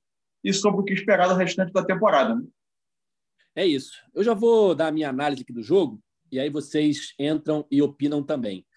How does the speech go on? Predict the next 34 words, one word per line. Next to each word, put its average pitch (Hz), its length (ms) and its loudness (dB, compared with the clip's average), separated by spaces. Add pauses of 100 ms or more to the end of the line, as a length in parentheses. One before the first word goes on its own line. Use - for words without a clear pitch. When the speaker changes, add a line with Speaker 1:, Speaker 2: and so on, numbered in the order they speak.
(480)
Speaker 2:
É, 135 360 2
diante 254 340 -2
de 254 60 -4
um 214 60 0
adversário 151 600 -4
que - 80 -6
é 156 60 0
o 147 100 -2
mais 156 220 -4
difícil 156 380 -12
do 143 100 -4
grupo 151 300 -4 (600)
e 151 560 -2
um 208 120 -4
dos 165 120 -4
favoritos 147 640 -4
até 135 200 -6
ao 175 100 -2
título 180 400 -4
da 143 80 -2
competição, 139 720 -4 (560)
eu 147 80 0
acho 175 100 -2
que - 80 -8
o - 60 -4
Fluminense, 196 440 0
que 156 120 -4
volta 175 260 2
à - 40 -4
competição 160 440 -4
depois 160 260 -2
de 143 120 -2
oito 196 280 0
anos, 156 480 -4